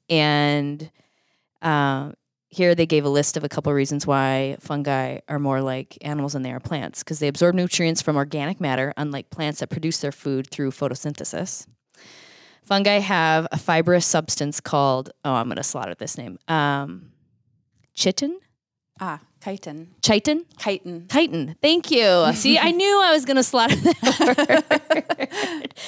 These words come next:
Speaker 1: It's a C H, by the way, so that's what got me there.
Speaker 2: Yeah.
Speaker 1: Chitin.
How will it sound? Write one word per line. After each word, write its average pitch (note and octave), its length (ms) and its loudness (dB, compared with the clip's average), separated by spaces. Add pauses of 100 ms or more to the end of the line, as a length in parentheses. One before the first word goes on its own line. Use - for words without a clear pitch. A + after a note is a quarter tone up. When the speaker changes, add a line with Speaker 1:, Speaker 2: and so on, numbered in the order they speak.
(380)
Speaker 1:
It's - 180 4
a C4+ 60 4
C A#3+ 220 2
H, E3+ 260 2
by D3 160 4
the D3 100 4
way, C#3 320 4
so D3+ 440 4
that's D3+ 300 0
what - 100 -4
got - 200 0
me A#2 100 0
there. C3+ 200 2
Speaker 2:
Yeah. F#3 220 2
Speaker 1:
Chitin. C#3 220 -4